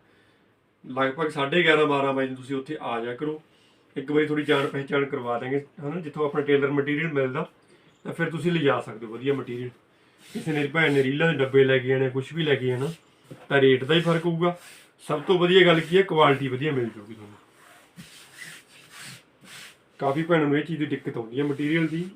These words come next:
ਵੀ ਸਹੀ ਸਮਾਨ ਨਹੀਂ ਮਿਲਦਾ ਹੈਗਾ। ਜਦੋਂ ਆਪਣਾ ਮਟੀਰੀਅਲ ਸਹੀ ਨਹੀਂ ਹੋਊਗਾ, ਫਿਰ ਕੰਮ ਕਰਨ ਨੂੰ ਜੀ ਨਹੀਂ ਕਰਦਾ,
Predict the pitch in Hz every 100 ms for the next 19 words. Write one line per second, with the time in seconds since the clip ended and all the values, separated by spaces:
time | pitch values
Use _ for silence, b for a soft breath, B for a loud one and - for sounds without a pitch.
0 | 254 139 147 - 165 175 165 147 127 113
1 | 113 107 117 117 - - - - _ _
2 | _ _ _ _ _ _ _ _ _ _
3 | b b b - 139 135 151 143 131 139
4 | 175 175 165 175 180 156 156 165 147 143
5 | 135 127 127 131 131 135 135 139 127 131